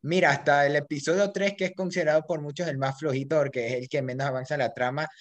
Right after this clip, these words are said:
ayuda full a que Loki y Sylvie puedan ir conectando más y que después lo que vaya siguiendo en la serie con ellos se sienta aún más fuerte.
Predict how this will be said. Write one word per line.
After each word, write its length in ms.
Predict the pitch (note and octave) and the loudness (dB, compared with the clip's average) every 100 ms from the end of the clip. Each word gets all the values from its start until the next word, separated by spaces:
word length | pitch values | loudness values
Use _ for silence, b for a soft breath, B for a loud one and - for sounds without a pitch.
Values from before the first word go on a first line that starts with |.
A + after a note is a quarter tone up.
| B | B
ayuda 460 | A2+ A#2+ B2+ D3 C3+ | -2 0 2 4 2
full 520 | - D#3 F#3+ D#3 A2+ - | 0 0 0 0 -2 -6
a 160 | A#2 | -8
que 260 | - A2 A2+ | -4 -4 -2
Loki 360 | A#2+ B2+ C3 | -2 -4 -4
y 40 | A#2+ | -8
Sylvie 500 | B2+ B2+ C3 B2+ A#2+ | -6 -6 -6 -6 -8
puedan 460 | - B2 B2 B2 B2 B B D3 | -4 -2 0 -4 -8 B B -10
ir 220 | B2 B2+ | -6 -2
conectando 680 | C#3 C#3 A2 - B2+ C3 A#2+ | 0 0 -2 0 -2 0 -4
más 480 | A#2+ B2 B2+ C3+ C#3 | -4 -4 -2 -2 -2
y 80 | C#3 | -4
que 140 | B2+ | -2
después 300 | A2+ G2 C3 | -2 -2 -4
lo 140 | C3 C3+ | -2 -2
que 140 | B2+ | -2
vaya 300 | A#2 A#2 B2+ | -4 -4 -2
siguiendo 300 | B2+ A#2+ B2+ | -4 -6 -6
en 60 | C3 | -6
la 100 | A#2 | -4
serie 240 | - B2+ | -6 -8
con 160 | A#2+ A#2 | -6 -6
ellos 240 | A#2+ B2+ C3 | -4 -4 -4
se 120 | A2 | -6
sienta 360 | - B2+ B2+ | -6 -8 -6
aún 200 | A2 C3 C3 | -4 -6 -6
más 200 | G2+ - | -8 -6
fuerte. 580 | B2+ A#2 - E2 D2+ | -2 -2 -4 -16 -18